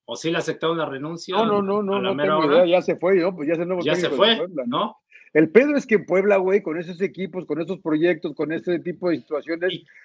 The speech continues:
Speaker 2: pues, lo, lo van a echar, güey, al final del torneo.
Speaker 1: Sí, porque no tiene un plantel, pues,
Speaker 2: No.
Speaker 1: la verdad, como para
Speaker 2: No.
Speaker 1: competir realmente, yo
Speaker 2: Y si
Speaker 1: siento,
Speaker 2: saca
Speaker 1: sí,
Speaker 2: dos, y si
Speaker 1: muy,
Speaker 2: saca dos jugadores bu-, buenos,
Speaker 1: muy
Speaker 2: güey, los
Speaker 1: modesto,
Speaker 2: van a
Speaker 1: ¿no?
Speaker 2: qui-,
Speaker 1: Y tal vez
Speaker 2: los
Speaker 1: se
Speaker 2: van a
Speaker 1: pueda
Speaker 2: quitar,
Speaker 1: quemar,
Speaker 2: cabrón.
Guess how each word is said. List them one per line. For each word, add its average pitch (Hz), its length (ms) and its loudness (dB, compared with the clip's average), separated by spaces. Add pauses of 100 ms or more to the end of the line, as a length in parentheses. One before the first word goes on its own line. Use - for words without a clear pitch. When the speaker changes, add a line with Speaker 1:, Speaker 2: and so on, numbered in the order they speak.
(140)
Speaker 2:
pues, 135 200 -8
lo, 151 140 4
lo 147 120 6
van 233 160 8
a 208 40 8
echar, 240 400 4
güey, 202 180 2
al 175 120 2
final 202 240 -2
del 170 120 -2
torneo. 151 360 -4
Speaker 1:
Sí, 226 100 2
porque 190 300 2
no 220 120 -2
tiene 220 240 0
un 220 160 -4
plantel, 190 1080 2
pues, 127 100 -16
Speaker 2:
No. 190 260 6
Speaker 1:
la 208 100 6
verdad, 175 720 2 (180)
como 139 260 -8
para 143 260 -2
Speaker 2:
No. 147 60 -12
Speaker 1:
competir 180 640 -4
realmente, 170 800 -4
yo 147 80 -4
Speaker 2:
Y - 20 -4
si - 100 -8
Speaker 1:
siento, 165 320 -4
Speaker 2:
saca 226 260 2
Speaker 1:
sí, 220 60 4
Speaker 2:
dos, 226 200 6
y - 60 0
si 160 80 2
Speaker 1:
muy, 175 100 -2
Speaker 2:
saca 226 220 4
dos 226 160 2
jugadores 196 480 2
bu-, 185 240 -4
buenos, 202 260 0
Speaker 1:
muy 202 80 2
Speaker 2:
güey, 190 140 4
los 196 180 4
Speaker 1:
modesto, 196 120 -2
Speaker 2:
van 165 40 6
a - 20 4 (100)
Speaker 1:
¿no? 220 80 2
Speaker 2:
qui-, 165 180 0
Speaker 1:
Y 160 40 -8
tal 170 200 4
vez 208 80 2
Speaker 2:
los 196 80 2
Speaker 1:
se 190 60 4
Speaker 2:
van 220 120 4
a 226 60 6
Speaker 1:
pueda 196 180 6
Speaker 2:
quitar, 190 220 6
Speaker 1:
quemar, 240 220 6
Speaker 2:
cabrón. 175 300 -4